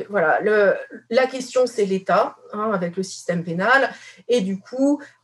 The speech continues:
on est foncièrement dans une, dans une position révolutionnaire. On n'arrivera pas à abolir le système pénal sans abolir également le capitalisme,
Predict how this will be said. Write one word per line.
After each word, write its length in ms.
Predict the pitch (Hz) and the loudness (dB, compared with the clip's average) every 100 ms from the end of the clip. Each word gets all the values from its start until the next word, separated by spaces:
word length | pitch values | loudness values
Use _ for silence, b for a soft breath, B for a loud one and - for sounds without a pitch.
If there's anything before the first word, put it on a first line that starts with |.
| - | 2
on 160 | 247 | 4
est 60 | 247 | 4
foncièrement 440 | 233 226 214 208 | 0 -4 -2 -2
dans 140 | 208 196 | -2 -2
une, 420 | 196 214 196 175 - _ | -2 0 2 2 -2 _
dans 140 | 202 226 | 2 2
une 180 | 220 220 | 2 -2
position 480 | 220 196 196 208 | -4 -4 -4 -4
révolutionnaire. 1000 | 196 196 185 180 175 - 185 220 247 - - _ 240 | -2 0 -2 -2 -6 -4 2 4 4 0 -10 _ 2
On 80 | 240 | 4
n'arrivera 640 | 226 220 - 226 202 202 | 4 0 -8 -6 0 2
pas 120 | 202 | 4
à 60 | 220 | 4
abolir 300 | 190 196 196 | 4 2 0
le 100 | 190 | 0
système 400 | 185 190 185 180 | -4 -6 -4 -2
pénal 300 | 190 233 240 | 0 4 4
sans 240 | 240 214 | 2 0
abolir 540 | 190 175 185 185 233 240 B B B | 0 0 -2 0 0 0 B B B
également 640 | 202 180 185 196 233 240 B B | 2 2 2 2 2 2 B B
le 180 | 208 240 | 0 2
capitalisme, 1000 | 214 196 180 175 180 196 226 233 226 202 | 2 0 -2 -2 -2 -2 -4 -2 0 0